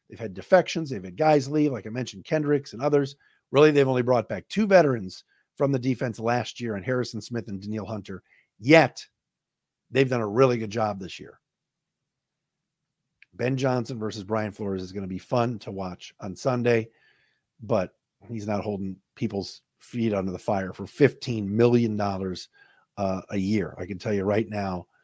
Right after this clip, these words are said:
uh, that's, that's absolutely ridiculous. Absolutely ridiculous. All right, coming up next,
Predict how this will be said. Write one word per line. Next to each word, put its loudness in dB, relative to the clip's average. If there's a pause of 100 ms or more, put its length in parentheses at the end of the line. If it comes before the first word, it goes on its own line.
(340)
uh, -6
that's, -8 (360)
that's -4
absolutely -4
ridiculous. -12 (280)
Absolutely -2
ridiculous. -20 (1000)
All 8
right, 2
coming 8
up 6
next, 8